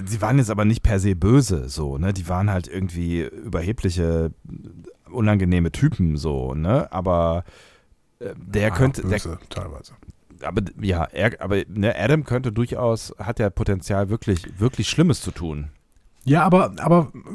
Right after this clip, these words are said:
Speaker 2: verständlich, weil ich meine, ähm, keine Ahnung, jetzt kann ich wieder den Philosophen raushängen lassen. Harry Frankfurt hat irgendwann mal gesagt, wenn wir, äh, wenn wir nicht Gefühle als, äh, Motivation unseres Handels nehmen, dann sind wir, dann sind wir Psychopathen.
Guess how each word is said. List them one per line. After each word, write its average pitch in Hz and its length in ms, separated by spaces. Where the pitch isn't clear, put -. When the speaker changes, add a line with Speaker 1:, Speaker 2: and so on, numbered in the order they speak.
Speaker 2:
verständlich, 180 720
weil 143 120
ich 120 80
meine, 151 160
ähm, 131 640
keine 131 220
Ahnung, 123 120
jetzt 117 120
kann 139 100
ich 135 60
wieder 139 100
den 110 60
Philosophen 127 360
raushängen 110 320
lassen. 117 260
Harry 131 180
Frankfurt 143 400
hat 123 100
irgendwann 131 300
mal 127 100
gesagt, 120 320
wenn 123 120
wir, 123 100
äh, 135 120
wenn 120 720
wir 120 80
nicht 175 260
Gefühle 160 440
als, 135 260
äh, 147 80
Motivation 123 840
unseres 117 240
Handels 160 300
nehmen, 123 360
dann 123 100
sind 139 160
wir, 147 80
dann 123 180
sind 120 140
wir 151 100
Psychopathen. 123 640